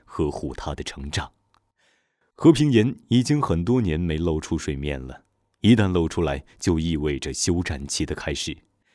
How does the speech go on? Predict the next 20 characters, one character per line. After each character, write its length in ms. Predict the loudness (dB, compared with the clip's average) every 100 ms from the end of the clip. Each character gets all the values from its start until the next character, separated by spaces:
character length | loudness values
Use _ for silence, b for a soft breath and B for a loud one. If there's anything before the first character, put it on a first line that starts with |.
| -4
任 260 | 4 4 4
何 180 | 0
的 100 | 2
猎 220 | 2 2 0
食 160 | -4
行 220 | -6 -6
为 220 | -4 -6 -10 _
都 200 | -2 0
将 220 | 0 -4 -2
被 160 | -4
禁 260 | -2 -4 -4
止， 220 | -8 -10 _ _ _ _ 2
因 160 | 4
为 100 | 4
根 200 | 4 2
据 160 | 2 -2
森 240 | 0 0
林 160 | 0 -2
法 220 | -6 -8
则， 340 | -6 -6 -6